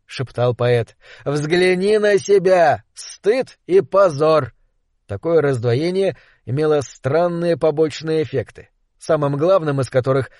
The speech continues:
было возвращение прежних снов. Кэлу снилось, что он парит в воздухе чистым и ясным, как глаза возлюбленной. Ему снились деревья, усыпанные золотистыми плодами,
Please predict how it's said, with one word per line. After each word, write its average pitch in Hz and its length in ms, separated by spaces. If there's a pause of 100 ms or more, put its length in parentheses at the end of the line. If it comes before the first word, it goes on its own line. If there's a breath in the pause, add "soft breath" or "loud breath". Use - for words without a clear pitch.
(140 soft breath)
было 175 300
возвращение 143 760
прежних 135 580
снов. 95 320 (500)
Кэлу 147 300
снилось, 156 440
что 147 180
он 143 120
парит 143 280
в 123 120
воздухе 151 640
чистым 165 520
и 151 60
ясным, 110 560
как 139 180
глаза 165 340
возлюбленной. 120 680 (300)
Ему 143 260
снились 135 440
деревья, 165 500 (200 loud breath)
усыпанные 151 640
золотистыми 156 720
плодами, 135 640